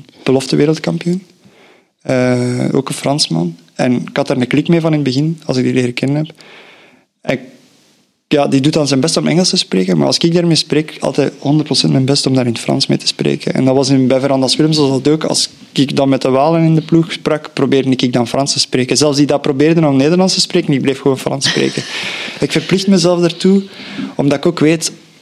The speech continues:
met talen is het zo, als je, ze kunt, je kunt alleen maar onderhouden en, en leren als je dat spreekt. Dat gaat niet anders. En, eh,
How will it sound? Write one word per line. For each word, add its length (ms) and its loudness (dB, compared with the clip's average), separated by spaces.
met 200 0
talen 280 2
is 100 2
het 80 0
zo, 180 4
als 420 -2
je, 240 0
ze 140 -2
kunt, 220 -2
je 160 -2
kunt 220 0
alleen 220 2
maar 120 0
onderhouden 600 2
en, 280 0
en 380 2
leren 320 2
als 140 2
je 60 -8
dat 120 -4
spreekt. 460 -4
Dat 200 -4
gaat 220 0
niet 120 2
anders. 400 -2
En, 260 2
eh, 580 4